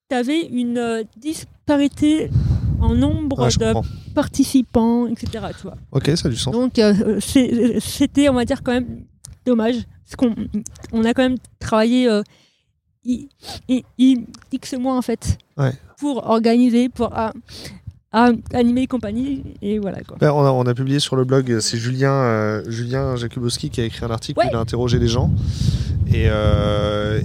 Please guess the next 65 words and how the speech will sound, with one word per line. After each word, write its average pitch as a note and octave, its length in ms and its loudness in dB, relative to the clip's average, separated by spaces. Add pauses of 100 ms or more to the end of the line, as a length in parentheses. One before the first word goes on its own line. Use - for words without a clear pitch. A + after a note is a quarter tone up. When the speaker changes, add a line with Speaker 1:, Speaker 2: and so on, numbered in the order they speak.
Speaker 2:
et A2+ 300 -2
les, A#2 220 -2
les B2 160 -2
deux C#3+ 200 2
étaient C3+ 180 -2
d'accord, C#3 480 2
euh, A2+ 80 0
sur A2+ 160 -4
le G#2+ 60 -8
fait B2+ 180 -4
que, C3+ 120 -4
euh, A#2+ 300 2
c'était A#2+ 300 -2
mieux B2+ 240 2
en, G#2 540 -2
c'était A2 200 -4
mieux A#2 180 2
en A2+ 120 2
présentiel A#2 560 0
et G2 400 -2
que - 60 -8
ça A2 120 -2
leur G#2 120 0
avait G#2 160 0
manqué, A2 480 -2
euh, G2 240 -2 (580)
oui, D3 280 -2
ils, C3 220 -4
ils B2+ 120 -2
expliquaient C3+ 320 -4
que - 60 0
ça - 80 0
leur A2+ 120 0
manquait A#2 240 -2
aussi A#2+ 180 0
des A#2 120 0
interactions, A2+ 380 -2
le C3+ 60 2
Speaker 1:
En G#3+ 100 2
Speaker 2:
small B2+ 120 4
Speaker 1:
physique, C#3 220 4
Speaker 2:
talk - 80 -6
Speaker 1:
c'est A#3 80 0
Speaker 2:
entre A#2 120 0
Speaker 1:
mieux. A3 60 0
Speaker 2:
les A#2 80 -2
conversations. - 440 -4
En A2+ 40 2
physique, B2 200 -4
c'est B2+ 120 0
mieux, A#2 160 0
le - 80 -4
physique, C#5+ 240 -2
c'est B4 80 2
mieux. - 600 -2 (440)
Speaker 1:
<laughs> - 0 -
Speaker 2:
Tu, A#2 160 -2
tu A#2 120 -4
portes A#2+ 180 2
le B2 80 -4
t-shirt A#2+ 260 2
aujourd'hui. A2 320 0 (360)
Speaker 1:
C'est G4 140 0
ça. - 60 2
Speaker 2:
Ok. - 160 0